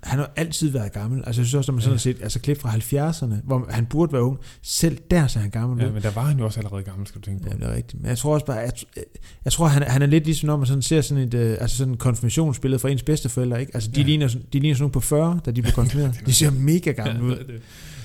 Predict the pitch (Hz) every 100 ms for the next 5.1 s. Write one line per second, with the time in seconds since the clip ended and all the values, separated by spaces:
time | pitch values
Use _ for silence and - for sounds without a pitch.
0 | 95 113 123 117 127 139 113 107 117 -
1 | 127 120 113 - - - - - 95 95
2 | 98 107 104 107 101 113 113 110 98 -
3 | - - - - - - - - - -
4 | - - - - _ - _ _ _ -